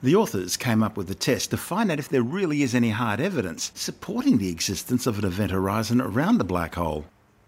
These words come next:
The team first had to work out exactly what the telescope would see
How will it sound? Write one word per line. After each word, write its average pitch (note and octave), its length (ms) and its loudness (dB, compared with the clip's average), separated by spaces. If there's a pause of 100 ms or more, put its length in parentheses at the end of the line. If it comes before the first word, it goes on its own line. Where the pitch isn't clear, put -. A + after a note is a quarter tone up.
(100)
The C3+ 60 2
team A#2+ 240 4
first - 320 0
had G#2 140 0
to F#2+ 80 0
work G2 280 2
out A#2+ 160 2
exactly A#2+ 460 -2
what G2 280 -4
the - 40 -12
telescope F#3 640 -2
would E2+ 140 -10
see A#2 340 2